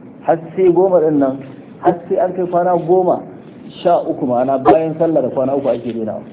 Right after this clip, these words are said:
Wannan shi ake cewa takbiratul mutlaq. Sannan akwai takbiratul muqayyad.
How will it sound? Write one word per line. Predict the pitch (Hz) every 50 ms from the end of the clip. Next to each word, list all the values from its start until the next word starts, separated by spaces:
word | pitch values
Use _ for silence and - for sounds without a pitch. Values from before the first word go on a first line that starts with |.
| - - - - - - - - - - - - -
Wannan | - 185 220 202
shi | 202
ake | 208 202 202 -
cewa | - 185 170
takbiratul | 165 147 127 127 - 151 160 170 165 165 143
mutlaq. | 143 147 143 143 120 - - - - - - - - - - - - - -
Sannan | 190 190 196 196 170 160 156
akwai | - 196 202 - 190
takbiratul | 170 - 156 - - 180 190 190 190 208 208 - - - 214 202 202 196 165
muqayyad. | 143 143 139 139 - - 190 185 170 160 165 135